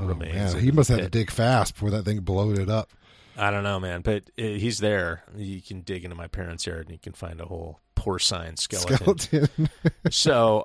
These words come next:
Speaker 1: uh, that's how we always did at the Rivette household.
Speaker 2: Uh-huh.
Speaker 1: But, but Rose had dogs, and she's like, "Well, y-, you know, the,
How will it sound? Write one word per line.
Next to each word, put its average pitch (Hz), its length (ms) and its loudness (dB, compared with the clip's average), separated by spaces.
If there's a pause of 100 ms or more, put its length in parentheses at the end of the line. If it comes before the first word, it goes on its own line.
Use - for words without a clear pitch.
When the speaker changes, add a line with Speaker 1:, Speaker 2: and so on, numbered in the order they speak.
Speaker 1:
uh, 95 640 0 (440)
that's 180 260 6
how 214 140 8
we 180 120 10
always 165 220 6
did 139 160 2
at 139 100 -2
the - 80 -4
Rivette 127 280 0
household. 104 460 -2
Speaker 2:
Uh-huh. 135 100 2
Speaker 1:
But, - 80 -6 (140)
but 123 220 -2
Rose 127 500 4
had 113 260 -6
dogs, 104 460 2
and 92 120 -10
she's 101 260 -6
like, 95 200 -6
"Well, 123 300 2 (320)
y-, 139 180 -4
you 127 260 -6
know, 117 160 0
the, 113 220 -6